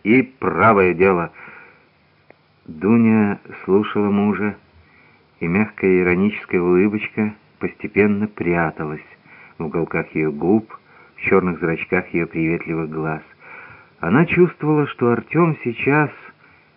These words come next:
в том самом зените своих мечтаний,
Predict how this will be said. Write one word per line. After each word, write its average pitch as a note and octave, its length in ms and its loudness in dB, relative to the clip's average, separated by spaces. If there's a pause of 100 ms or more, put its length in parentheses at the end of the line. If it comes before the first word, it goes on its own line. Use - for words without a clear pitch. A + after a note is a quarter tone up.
(200)
в - 100 -20 (120)
том A#2 280 4 (140)
самом G#2 420 0
зените F#2 920 0 (560)
своих F2 320 0
мечтаний, E2+ 680 -6